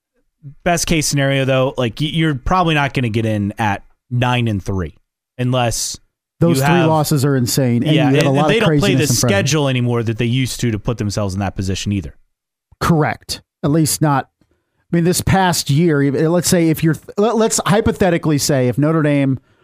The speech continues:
Speaker 2: was in the playoff conversation and it was a twelve-team playoff for twenty twenty-three with that schedule,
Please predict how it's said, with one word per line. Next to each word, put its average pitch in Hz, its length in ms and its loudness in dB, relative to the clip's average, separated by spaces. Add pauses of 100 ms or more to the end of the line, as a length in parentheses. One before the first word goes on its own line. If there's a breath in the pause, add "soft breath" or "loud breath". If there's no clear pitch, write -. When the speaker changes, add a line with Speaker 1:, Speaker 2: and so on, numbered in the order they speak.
(160)
Speaker 2:
was 143 220 2
in 160 100 2
the 156 100 2
playoff 123 760 0
conversation 117 920 0 (420)
and 131 120 -2
it 127 40 0
was 110 120 0
a 123 40 -2
twelve-team 143 460 0
playoff 120 400 0
for 113 140 -4
twenty 139 340 0
twenty-three 117 560 -2
with 110 220 0
that 143 260 0
schedule, - 640 -4